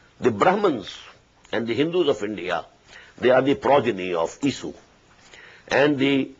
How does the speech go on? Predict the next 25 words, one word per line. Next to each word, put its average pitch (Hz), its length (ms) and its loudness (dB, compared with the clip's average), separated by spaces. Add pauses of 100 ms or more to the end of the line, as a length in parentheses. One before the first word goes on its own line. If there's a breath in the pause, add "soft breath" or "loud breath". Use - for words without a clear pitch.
(120)
lost 156 480 2
tribes 117 440 -4 (160)
of 101 240 -4
Bani 101 220 -8
Israel. 73 420 -12 (640 soft breath)
Some 151 180 2
of 156 100 4
the 160 100 2
tribes 151 380 0 (180)
are 117 140 2
not 135 240 0
known 131 220 2
where 139 220 4
have 127 160 4
they 123 120 2
vanished. 127 640 -2 (880 soft breath)
So, 143 280 4
because 160 400 0
there 175 120 2
are 160 120 4
many 175 240 -4
similarities 151 840 -2
between 104 340 -4
the 104 100 -2
Jews 135 420 -2